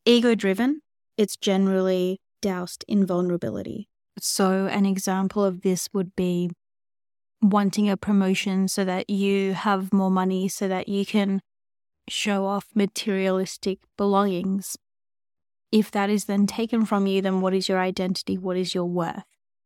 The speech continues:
Your doubt then will definitely outweigh the purpose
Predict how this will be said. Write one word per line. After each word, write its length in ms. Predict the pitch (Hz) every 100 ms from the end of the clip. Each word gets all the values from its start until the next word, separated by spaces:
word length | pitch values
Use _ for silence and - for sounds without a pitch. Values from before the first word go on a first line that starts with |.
| _ _ _ _ _ _ _ -
Your 340 | 202 202 196
doubt 460 | 190 196 220 - 214
then 360 | 220 233 202
will 200 | 196 196 185
definitely 640 | 208 214 - 269 - 240 226
outweigh 400 | 214 208 208 202
the 80 | 202
purpose 880 | - 208 208 - - 214 - -